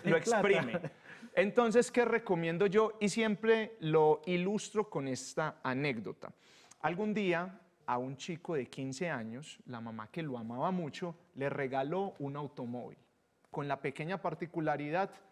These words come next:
Speaker 1: de que el chico no sabía manejar. Preciso, el niño salió, el chico, quince años, salió en su automóvil, trató de manejar, de conducir y una cuadra después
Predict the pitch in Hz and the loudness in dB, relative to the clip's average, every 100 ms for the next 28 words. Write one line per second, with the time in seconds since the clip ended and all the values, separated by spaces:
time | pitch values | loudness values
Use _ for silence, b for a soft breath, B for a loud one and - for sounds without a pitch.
0 | _ _ 120 135 135 127 123 123 143 - | _ _ -4 -4 -4 -6 -6 -8 -12 -12
1 | 160 - - 127 120 127 123 127 120 117 | -12 -12 -14 -12 -12 -10 -10 -10 -12 -14
2 | 120 151 - _ _ _ _ _ _ _ | -14 -16 -18 _ _ _ _ _ _ _
3 | _ _ 190 202 233 208 139 131 127 120 | _ _ 0 0 0 -4 -2 -2 -2 -2
4 | 120 131 156 127 127 160 147 156 156 160 | -4 -6 -4 -4 -2 -2 0 -2 -6 -8
5 | 127 160 - 160 139 127 151 151 156 165 | -8 -10 -10 -8 -6 -4 -2 -2 -4 -4
6 | 156 131 127 123 156 156 - 131 147 165 | -4 -4 -6 -6 -4 -4 -4 -4 0 0
7 | 170 160 147 147 - 156 156 190 190 190 | 0 -2 -2 -2 0 0 2 2 0 -4
8 | B B - 156 180 175 165 170 180 170 | B B -4 0 0 0 -2 0 0 0
9 | 190 - 202 190 196 190 226 233 226 - | 0 2 0 2 2 2 2 2 2 -6
10 | - _ 156 165 170 185 175 175 170 165 | -20 _ -2 0 0 -4 -6 -4 -2 -2
11 | 147 127 - 175 180 170 | -4 -8 -10 -6 -4 -6